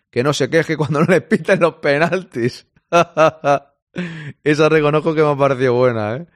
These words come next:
<laughs> "La clave que más resalta recibe más golpes y el Barça es una puntilla enana". No te he entendido bien aquí, Yello. Dice David, "El Real Madrid es un club señor, tiene mucha clase, mucho señorío,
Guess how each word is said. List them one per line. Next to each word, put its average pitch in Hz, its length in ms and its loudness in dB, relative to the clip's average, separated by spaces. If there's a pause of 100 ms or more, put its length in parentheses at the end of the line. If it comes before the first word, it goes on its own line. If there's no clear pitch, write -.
(500)
<laughs> 151 540 -2 (380)
"La 120 260 -2
clave 165 680 2
que 139 180 0
más 156 260 0
resalta 156 560 0
recibe 147 360 -2
más 127 200 -2
golpes 160 640 -2 (380)
y 120 140 -2
el 123 100 2
Barça 147 260 2
es - 140 -4
una 123 760 0 (1120)
puntilla 127 640 -2
enana". 143 380 -2
No 143 80 -2
te 151 80 -2
he - 20 0
entendido 131 320 0
bien 123 120 0
aquí, 110 220 -4
Yello. 107 360 -6 (320)
Dice 127 340 -4
David, 135 460 0
"El 117 560 2
Real 135 280 0
Madrid 143 300 0
es 139 140 -2
un 127 120 -6
club 127 200 -4
señor, 135 380 -4
tiene 135 180 -4
mucha 120 220 -8
clase, 143 320 0
mucho 123 160 -8
señorío, 135 640 -2